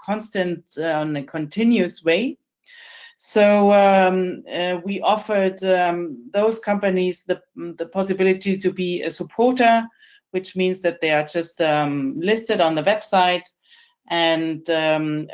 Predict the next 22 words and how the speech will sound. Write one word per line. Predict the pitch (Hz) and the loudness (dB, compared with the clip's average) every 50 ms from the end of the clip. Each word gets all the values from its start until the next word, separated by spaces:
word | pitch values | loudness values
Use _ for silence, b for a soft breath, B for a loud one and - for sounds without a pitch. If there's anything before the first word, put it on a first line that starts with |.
| 120 147 | -10 -8
and | 160 160 160 160 156 147 139 | -8 -6 -6 -6 -8 -8 -10
show | - - - - 185 185 185 196 202 202 196 | -14 -16 -6 0 4 4 6 6 6 4 4
that | 190 185 185 185 | 4 2 2 4
there | 175 170 165 170 - - | 2 2 2 2 0 -2
is | 202 190 175 - - | -4 -4 -4 -6 -6
a | - 175 | -4 -2
demand | 170 180 185 175 165 165 170 175 165 | 0 2 4 4 4 4 2 0 0
side, | - - 151 147 147 147 135 - - 156 | -2 -2 0 0 0 -2 -6 -8 -6 -4
um, | 151 147 147 147 143 143 147 _ _ _ _ | -4 -4 -4 -4 -6 -10 -12 _ _ _ _
for, | _ - 165 156 147 147 151 151 156 - - - - - _ _ _ _ _ _ _ _ _ _ | _ -6 -2 0 0 0 0 0 -2 -4 -6 -12 -20 -20 _ _ _ _ _ _ _ _ _ _
for | _ _ - 180 170 165 165 165 170 156 147 | _ _ 0 2 4 4 4 4 2 2 0
the | 143 165 170 170 - | -2 -2 -2 -2 -2
advertisements. | 170 156 160 151 - 143 139 135 143 - - 135 131 127 - - _ B B B B B B B B _ 156 160 156 156 - - _ _ _ _ _ _ _ - | -2 -2 -4 -6 -6 -6 -10 -10 -10 -10 -14 -14 -14 -16 -18 -20 _ B B B B B B B B _ -20 -18 -18 -18 -20 -20 _ _ _ _ _ _ _ -8
And, | 175 170 170 170 170 175 175 165 170 - | -4 -2 0 0 0 0 -2 -2 0 4
uh, | 180 175 170 170 170 170 165 | 4 6 6 8 6 6 6
at | - - | 4 2
the | - 190 | 2 4
moment, | 196 214 240 240 240 247 240 233 233 | 6 6 6 6 6 4 2 0 -2
we | 208 202 | -2 -2
have, | 196 190 185 185 180 175 180 - | 0 2 2 2 0 0 -2 -2
um, | 175 165 160 160 160 156 156 156 151 147 | 0 2 2 2 0 0 -2 -4 -6 -6
the | - 170 | -6 -8